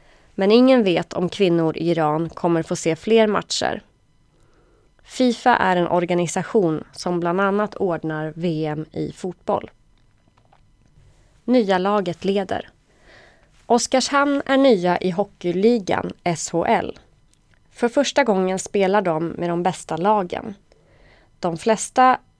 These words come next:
trodde att Oskarshamn skulle få det svårt mot de bästa. Men nu har alla lagen spelat fyra matcher och det är Oskarshamn som leder serien.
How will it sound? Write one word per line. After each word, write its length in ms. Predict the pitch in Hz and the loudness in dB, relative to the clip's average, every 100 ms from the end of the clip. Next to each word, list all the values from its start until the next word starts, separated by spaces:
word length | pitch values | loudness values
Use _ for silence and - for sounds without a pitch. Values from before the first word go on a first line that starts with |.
| _ _ _ _ - | _ _ _ _ -10
trodde 460 | - 240 175 180 170 | 0 0 2 2 2
att 220 | 175 - | 0 -4
Oskarshamn 760 | - - 170 - 233 226 226 | -6 -4 -4 2 2 4 0
skulle 260 | 214 220 214 | 0 -2 -2
få 160 | - 165 | -2 -4
det 80 | |
svårt 540 | 156 - 226 180 151 - | -6 -2 0 0 -4 -6
mot 200 | 160 - | -6 -4
de 180 | 156 160 | -4 -2
bästa. 520 | 180 - - 220 - _ _ _ _ - - _ - | -4 -6 -2 -2 -2 _ _ _ _ -20 -20 _ -4
Men 180 | 208 233 | 2 4
nu 160 | 277 | 6
har 280 | 208 180 185 - - | 4 2 2 0 2
alla 300 | 233 233 247 | 4 6 6
lagen 580 | 196 175 170 170 170 - _ _ _ | 6 4 2 0 0 -6 _ _ _
spelat 480 | - - 202 170 170 | -14 -4 0 0 -2
fyra 300 | - 196 170 | 2 2 2
matcher 580 | 185 175 - 226 - - _ _ _ _ _ | 0 -4 -2 0 0 -2 _ _ _ _ _
och 200 | 185 - - | -4 -4 -2
det 100 | 175 | 0
är 340 | 165 165 - | 2 0 -2
Oskarshamn 720 | 165 - 170 - 226 190 185 | -6 -4 -6 0 0 0 -4
som 220 | - 185 | -4 -2
leder 320 | 180 208 202 190 | 2 2 2 0
serien. 540 | - 101 92 - | -2 -4 -4 -6